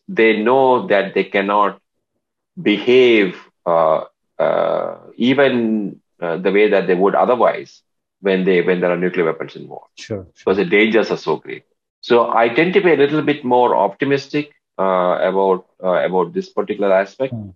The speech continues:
Speaker 1: But like you said, I mean, you know, you can never, of course, rule out um, because things could get out of hand. Um,
Speaker 2: Exactly.
Speaker 1: so that is, that is always a danger, but, uh, I think, uh, it's high consequence if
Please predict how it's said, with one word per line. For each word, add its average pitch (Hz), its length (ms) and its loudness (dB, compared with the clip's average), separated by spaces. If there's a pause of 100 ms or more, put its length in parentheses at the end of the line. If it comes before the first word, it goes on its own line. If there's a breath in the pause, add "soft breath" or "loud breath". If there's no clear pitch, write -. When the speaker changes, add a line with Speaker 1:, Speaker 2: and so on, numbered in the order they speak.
(140)
Speaker 1:
But 107 160 2
like 113 180 2
you 113 60 2
said, 104 260 0
I 90 60 2
mean, 90 140 -2
you 113 80 0
know, 104 200 -2 (260)
you 85 80 -16
can 95 140 -4
never, 127 200 4
of 101 240 0
course, 98 240 0
rule 101 220 2
out 107 320 2 (760)
um, 87 320 2 (640)
because 95 520 2 (180)
things 139 200 -4
could 120 180 0
get 113 140 4
out 107 120 0
of 92 40 -4 (120)
hand. 98 280 -2 (300)
Um, 82 120 -6
Speaker 2:
Exactly. 85 480 -8 (480)
Speaker 1:
so 101 80 -2 (140)
that 98 220 2
is, 95 80 -2 (160)
that 95 160 2
is 98 140 0
always 131 260 2 (120)
a - 20 4 (420)
danger, 120 360 2 (180)
but, 92 140 0 (300)
uh, 82 160 0 (160)
I - 100 0
think, 110 140 -4 (440)
uh, 78 200 -6 (500)
it's 120 120 -2 (180)
high 165 140 4 (120)
consequence 139 540 -2 (320)
if - 60 -6